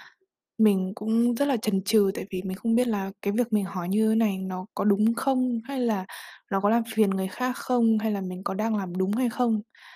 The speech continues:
Nói chung là mình vì cái tâm lý sợ hãi như vậy cho nên là mình đã chần chừ rất là nhiều. Cho đến khi mình nhận ra rằng là kể cả những cái người mà họ đã đi làm rất nhiều năm rồi, họ cũng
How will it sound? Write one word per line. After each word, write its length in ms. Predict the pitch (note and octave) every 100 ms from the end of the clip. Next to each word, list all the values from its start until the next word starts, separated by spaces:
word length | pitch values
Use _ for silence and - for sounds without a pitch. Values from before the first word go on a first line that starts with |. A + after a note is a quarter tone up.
| - _ -
Nói 80 | G3+
chung 180 | A#3+ A3
là 80 | F#3+
mình 540 | G3 F#3 F3+ F#3 G#3 - _ - G#3
vì 140 | G#3 F#3+
cái 100 | G3+
tâm 160 | A3+ A3
lý 200 | G3+ G3+
sợ 120 | -
hãi 180 | - A3+
như 140 | A#3+ A#3+
vậy 140 | -
cho 120 | A#3 A3
nên 120 | A3
là 80 | G3
mình 280 | F#3+ F3+
đã 280 | G3 G3 A3+ A#3+
chần 140 | G3+ F3
chừ 180 | F#3
rất 120 | F#3 A#3+
là 80 |
nhiều. 340 | A#3 G3 F#3 F3 _ - - - - _ _
Cho 120 | -
đến 100 | G#3 G3
khi 100 | A#3
mình 200 | G#3+ F#3+
nhận 180 | G3 G#3
ra 220 | G#3+ G#3
rằng 220 | G3 F3+
là 320 | F3+ F3+ F#3 F#3 F#3 - -
kể 80 | F3
cả 120 | F3
những 160 | F#3+ A3+
cái 120 | C4
người 320 | C4 A#3+ G3+
mà 160 | F#3+ F#3+
họ 180 | G3 G3+
đã 100 | G3+
đi 180 | A#3
làm 280 | A3+ G#3 G3
rất 180 | G#3 B3+
nhiều 120 | A3+
năm 240 | G3+ A3 A3+
rồi, 340 | G3+ F#3 F#3 F#3+
họ 180 | - -
cũng 380 | - A#3+ C4+